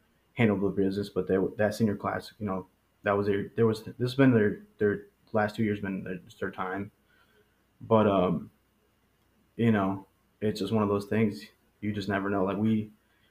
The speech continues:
we ke-, we kept, uh, Chelsea at bay this year. We, at our place, we tied them zero zero. I thought we were, you know, the better team. Um, Coach Tom's,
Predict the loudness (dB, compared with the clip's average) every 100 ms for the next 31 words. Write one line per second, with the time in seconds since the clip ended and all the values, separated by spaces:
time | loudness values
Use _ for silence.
0 | 0 0 4 2 4 0 2 2 2 -2
1 | 0 0 0 0 0 -2 -2 -4 -6 -10
2 | _ _ -8 -4 -2 0 0 -2 -2 -2
3 | 0 0 0 -2 -2 -6 -8 -4 -2 -2
4 | -4 -4 -2 -2 0 0 0 -4 _ _
5 | _ _ _ _ _ _ -12 -12 -4 0
6 | 2 4 4 2 0 0 0 0 -4 -4
7 | -4 -6 -10 _ _ -8 -4 -4 0 0
8 | 0 0 2 0 -4